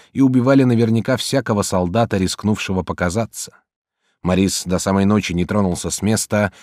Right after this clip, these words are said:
расстреливая весь имеющийся у него запас патронов,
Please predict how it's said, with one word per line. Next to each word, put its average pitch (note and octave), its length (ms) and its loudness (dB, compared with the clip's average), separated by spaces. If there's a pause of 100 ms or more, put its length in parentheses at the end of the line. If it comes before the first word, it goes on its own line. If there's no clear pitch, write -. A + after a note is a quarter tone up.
расстреливая A#2 680 2
весь A#2+ 320 2
имеющийся A#2+ 640 0
у G#2+ 60 2
него G#2 220 2
запас F#2+ 380 -2
патронов, F2 720 -6